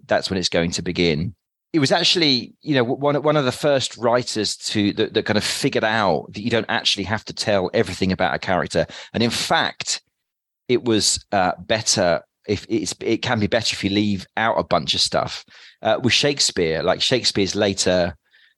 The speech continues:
um, more complex plays. I mean, a-, a-, as most people know, Sh-, Shakespeare's plays were kind of all remixes of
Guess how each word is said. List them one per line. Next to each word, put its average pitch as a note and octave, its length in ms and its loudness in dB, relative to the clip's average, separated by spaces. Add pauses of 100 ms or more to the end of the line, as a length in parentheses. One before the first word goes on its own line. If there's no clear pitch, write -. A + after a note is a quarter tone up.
(140)
um, F#2 180 2
more G2+ 200 0
complex - 440 -2
plays. F2 460 0
I G#2 40 0
mean, G#2 140 2
a-, - 40 4
a-, F2+ 380 0
as G2 200 0
most G2+ 180 2
people F2+ 200 -6
know, F#2 220 2
Sh-, - 180 0
Shakespeare's - 420 -2
plays F2+ 300 -2
were D#2+ 80 -6
kind F#2 180 0
of F2+ 80 -2
all F2+ 120 0
remixes F2 600 -2
of F2 200 -6